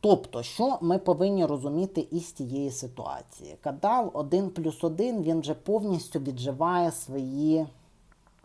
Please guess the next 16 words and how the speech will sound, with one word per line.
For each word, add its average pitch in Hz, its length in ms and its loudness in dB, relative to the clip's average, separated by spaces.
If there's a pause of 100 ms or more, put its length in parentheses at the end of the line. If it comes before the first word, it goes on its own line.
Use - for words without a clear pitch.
(240)
якісь, 127 680 -2 (880)
е, - 260 -14 (120)
часи, 208 540 2
коли 175 460 4
він 139 260 -2
ще 165 520 6
дійсно 156 1040 0
міг 156 320 0
створювати, 127 920 -2
ну, 135 180 -6
більш-менш 156 1300 -2 (100)
нормальний 123 680 -6 (100)
продукт. - 540 -12 (300)
Оці 190 580 0
дії 147 840 -2 (120)
журналістів 135 1080 -4